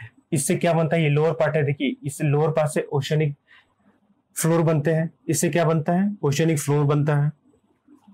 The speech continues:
यहाँ की डेंसिटी compare to upper part ये ज्यादा होगी। अगर अपर पार्ट से हम कंपे-, कंपेयर करें तो यहाँ की डेंसिटी क्या होगी, उससे ज्यादा होगी।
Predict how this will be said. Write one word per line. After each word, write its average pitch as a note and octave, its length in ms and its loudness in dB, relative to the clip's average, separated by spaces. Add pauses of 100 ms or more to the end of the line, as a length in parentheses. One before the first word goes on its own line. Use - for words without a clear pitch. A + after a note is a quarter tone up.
(1400)
यहाँ D3+ 280 2
की G3 80 2
डेंसिटी D3 720 0 (220)
compare D3+ 480 0
to C#3+ 240 0 (280)
upper D3+ 260 0
part B2 400 -2 (1000)
ये C#3+ 120 0
ज्यादा C#3+ 280 2
होगी। C#3+ 280 0 (460)
अगर C#3+ 160 0
अपर C#3+ 300 0
पार्ट D#3 180 0
से F3 80 0
हम D#3+ 80 0
कंपे-, C#3+ 380 -2
कंपेयर D3 300 2
करें C#3+ 240 0
तो D3+ 100 -2
यहाँ D3 160 0
की D3 60 0
डेंसिटी D3 380 0
क्या D3+ 140 0
होगी, F3+ 240 -2 (460)
उससे D3 200 0
ज्यादा D3 260 2
होगी। C#3+ 260 0